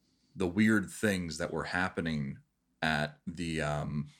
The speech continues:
the, the crime scene, the more you're like, "Oh, maybe that was just paint. Maybe, maybe that it was just an assassination attempt." And then back of your hi-, mind, Micah,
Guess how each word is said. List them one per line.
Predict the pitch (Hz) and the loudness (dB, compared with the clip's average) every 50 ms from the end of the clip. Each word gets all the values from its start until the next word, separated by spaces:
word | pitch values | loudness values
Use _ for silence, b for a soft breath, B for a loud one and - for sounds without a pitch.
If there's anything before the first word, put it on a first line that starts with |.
| b b b _ _ _ _ _ _ _ - _ - - - _ _ - | b b b _ _ _ _ _ _ _ -20 _ -20 -20 -20 _ _ -4
the, | - | -2
the | 85 82 | -2 -2
crime | - - - 101 95 107 110 113 | -2 0 2 4 4 6 6 4
scene, | 107 - - 85 78 73 69 69 71 69 | 2 0 -2 -2 -2 -2 -2 -4 -4 -2
the | 92 98 | 2 4
more | 98 104 107 104 | 4 6 6 6
you're | 101 98 | 4 4
like, | 92 90 87 85 - - _ _ - | 4 2 0 0 -4 -10 _ _ -6
"Oh, | - 143 156 156 135 98 82 78 76 73 76 - _ _ _ _ - | -4 -2 0 2 2 2 2 2 0 -2 -6 -10 _ _ _ _ -2
maybe | - 143 165 175 | 0 0 2 4
that | 160 160 151 123 | 4 4 4 4
was | 131 147 156 147 147 - | 2 2 2 0 -2 -4
just | - - 82 78 - - - - _ | -4 -4 -4 -4 -4 -8 -10 -16 _
paint. | - - 80 73 73 71 - - - _ _ _ _ _ _ _ _ - | -10 -8 -6 -6 -6 -6 -10 -14 -18 _ _ _ _ _ _ _ _ 2
Maybe, | 107 120 131 123 113 - - - - - _ _ _ _ - | 4 6 6 4 2 -2 -8 -14 -14 -14 _ _ _ _ 4
maybe | 120 120 131 135 127 | 6 6 8 6 6
that | 120 120 113 | 6 6 6
it | 113 | 6
was | 110 110 113 113 110 | 6 6 6 4 4
just | - 107 98 - - | 2 0 0 0 0
an | 101 | -2
assassination | 92 - - 95 92 90 - - 95 95 95 - - 90 | -2 2 2 2 2 2 0 0 0 0 0 -2 -4 -4
attempt." | 82 - - 82 78 76 73 - B B B B B | -4 -2 -2 -2 -2 -2 -2 -6 B B B B B
And | B 143 | B 6
then | 139 | 8
back | 131 156 156 160 - | 8 8 8 6 4
of | 139 113 | 2 4
your | 113 127 123 | 4 4 4
hi-, | - 117 - - _ _ | 2 0 -4 -6 _ _
mind, | - 117 101 95 92 90 87 82 | 2 4 4 6 4 2 0 0
Micah, | 87 90 85 85 82 - 90 82 76 | -2 0 -2 0 0 0 0 0 0